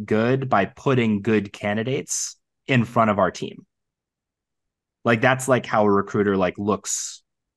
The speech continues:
good, is, like, by sending a high volume of super high quality candidates through the funnel. Um,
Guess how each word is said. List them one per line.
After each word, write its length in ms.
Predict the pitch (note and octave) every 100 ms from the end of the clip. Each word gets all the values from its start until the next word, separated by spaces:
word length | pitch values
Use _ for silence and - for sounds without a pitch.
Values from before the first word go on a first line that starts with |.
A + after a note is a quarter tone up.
| _ G#2+
good, 320 | G#2+ F#2 E2
is, 220 | E2+ F2+
like, 280 | G2+ F2 - _ _ _ _ _ _ _ _
by 120 | G#2+
sending 520 | G2+ - A#2 A2 G#2+
a 140 | G2 F#2+
high 360 | - B2+ B2
volume 720 | A#2+ A2+ A2 A2 G#2+ G#2 G#2 -
of 200 | A#2 G#2
super 400 | - - B2+ A2
high 220 | F#2+ G2+ F#2+
quality 580 | - G#2 G2 F#2+ F2+
candidates 720 | - G2+ G#2 B2 D3 - - - _ _ _ -
through 140 | A2
the 80 | G2
funnel. 460 | - G#2 A#2+ - _ _ _ _ _ _ _ _ _ _ _
Um, 540 | A#2+ A2 G2 F#2 D#2+